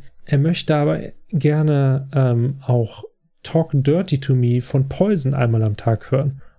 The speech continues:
Und Doktor Kelso, er will was von wem hören? Äh, Poison, das ist so eine Heavy-Metal-Band. Dann Doktor Kelso so, „Ah, so wie Metal E Q und Winger, das ist hier irgendwie auch so eine Metal-Band. Mein Sohn war ein kleiner Headbanger.“ Und dann sagt er halt, „Nee,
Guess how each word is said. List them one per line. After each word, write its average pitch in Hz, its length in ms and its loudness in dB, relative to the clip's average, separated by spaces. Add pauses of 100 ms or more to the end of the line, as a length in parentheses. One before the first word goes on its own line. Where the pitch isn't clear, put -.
Und 131 160 2
Doktor 117 180 2
Kelso, 120 280 2
er 107 140 2
will 107 200 2
was 127 240 0
von 117 320 0
wem 113 320 2
hören? 165 360 0
Äh, 151 100 0
Poison, 139 680 0
das - 220 -4
ist 143 100 0
so 151 80 0
eine 147 140 2
Heavy-Metal-Band. 135 920 0 (140)
Dann 120 160 -4
Doktor 110 240 -4
Kelso 113 200 -4
so, 135 120 0
„Ah, 202 580 2
so 123 220 0
wie 139 80 2
Metal 202 340 0
E 175 200 2
Q 185 440 0
und 143 400 0
Winger, 143 500 2
das 113 220 0
ist 143 180 -6
hier 151 140 0
irgendwie 147 420 0
auch 160 280 -2
so - 160 -2
eine 123 300 2
Metal-Band. 123 540 0
Mein 120 300 0
Sohn 165 320 0
war 143 120 0
ein 151 160 -2
kleiner 143 280 0
Headbanger.“ 113 680 0 (220)
Und 135 680 0 (340)
dann 131 140 0
sagt 135 220 0
er 117 100 2
halt, 123 300 0
„Nee, 113 320 2